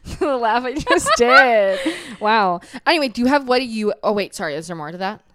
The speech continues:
Speaker 1: No, no, no,
Speaker 2: No.
Speaker 1: sorry. Was there?
Speaker 2: No.
Speaker 1: I saw you zooming. You liar.
Speaker 2: I wasn't gonna say this.
Speaker 1: Oh, okay, okay.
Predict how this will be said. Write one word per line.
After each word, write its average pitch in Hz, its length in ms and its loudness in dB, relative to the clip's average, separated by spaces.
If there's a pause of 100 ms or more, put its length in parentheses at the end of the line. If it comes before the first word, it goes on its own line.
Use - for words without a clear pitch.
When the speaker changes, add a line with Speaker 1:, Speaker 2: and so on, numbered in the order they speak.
(140)
Speaker 1:
No, 214 120 -12
no, 214 60 -2
no, 208 60 -4
Speaker 2:
No. 190 60 -4
Speaker 1:
sorry. 175 340 -4 (100)
Was 196 200 -8
there? 233 220 -6 (240)
Speaker 2:
No. 165 140 -14
Speaker 1:
I - 20 -12
saw 196 120 -8
you 180 120 -4
zooming. 160 460 -12 (440)
You - 100 -20
liar. 98 260 -16
Speaker 2:
I 196 100 -2
wasn't 202 240 -6
gonna 170 120 -18
say 160 160 -14
this. 147 240 -14
Speaker 1:
Oh, 139 180 -6
okay, - 180 -18
okay. - 200 -20